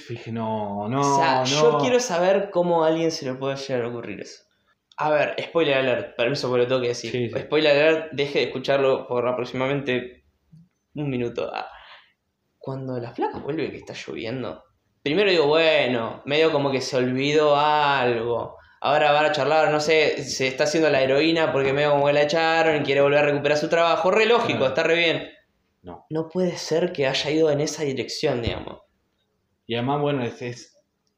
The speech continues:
Speaker 1: está, es la, la analogía, tal vez más, la más grande, la metáfora más grande de la película, es, está viendo literalmente abajo del millonario.
Speaker 2: Sí, sí, sí, sí, sí. En,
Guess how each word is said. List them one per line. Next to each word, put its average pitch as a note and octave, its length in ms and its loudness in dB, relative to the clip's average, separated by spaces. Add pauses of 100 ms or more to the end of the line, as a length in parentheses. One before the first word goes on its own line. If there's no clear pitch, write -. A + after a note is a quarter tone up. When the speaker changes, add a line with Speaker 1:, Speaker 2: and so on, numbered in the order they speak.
(120)
Speaker 1:
está, - 460 -8 (200)
es A2+ 180 -8
la, G#2+ 140 -6 (180)
la F#2 180 -14
analogía, F#2 800 -12 (380)
tal F2+ 120 -12
vez F#2 80 -10
más, F2+ 120 -10
la F2 100 -10
más F2+ 140 -14
grande, G2+ 220 -10
la G2 80 -6
metáfora G2 360 -10
más G2 120 -8
grande G#2+ 200 -8
de F#2+ 80 -10
la F2 60 -16
película, A2 400 -4
es, G#2+ 80 -8 (420)
está - 160 -6
viendo C3 220 0
literalmente A2+ 760 -4
abajo G#2 640 -8
del F#2 120 -16
millonario. F2+ 540 -14 (100)
Speaker 2:
Sí, - 180 -10
sí, B3 160 -6
sí, C4 140 -6
sí, C#4 200 -8
sí. C4+ 120 -10 (180)
En, C#3 200 -6